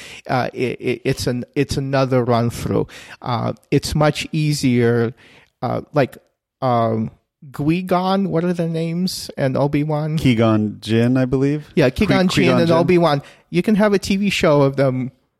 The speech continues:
Speaker 1: going to different planets and resolving disputes.
Speaker 2: Sure.
Speaker 1: It,
Speaker 2: No,
Speaker 1: it
Speaker 2: it could be a procedural.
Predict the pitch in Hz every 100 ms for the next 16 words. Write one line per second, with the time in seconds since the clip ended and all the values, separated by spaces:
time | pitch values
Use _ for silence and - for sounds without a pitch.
0 | _ _ 151 156 156 156 143 147 127 135
1 | 127 - 131 120 120 113 - 127 117 117
2 | 123 117 113 110 117 107 120 - - 117
3 | - - - 101 85 - 151 156 113 113
4 | 131 117 110 101 85 - 110 95 87 80
5 | 71